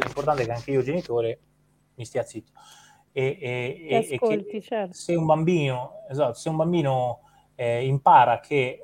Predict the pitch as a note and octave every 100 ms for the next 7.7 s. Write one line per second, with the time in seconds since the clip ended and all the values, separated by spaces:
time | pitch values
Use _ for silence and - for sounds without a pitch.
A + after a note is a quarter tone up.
0 | - B2+ E3+ - C3+ C3 E3+ D3 C3 C3
1 | D#3 F#3 G3 C3+ C3 A#2+ - - B2+ C3+
2 | D#3+ D#3+ D#3 A#2 - C3 - F3+ A#2+ -
3 | _ B2 B2+ - C#3 A#2+ A#2 A#2+ D#3 C3+
4 | C3 E3+ E3 C#3+ C#3+ F3 G#3+ G#3 A3 A3+
5 | - _ _ _ _ _ - D3 - -
6 | E3+ - G#3 A#3 - E3 D3+ D3 D#3 D3
7 | D3 C3+ B2 A2+ B2 F3 -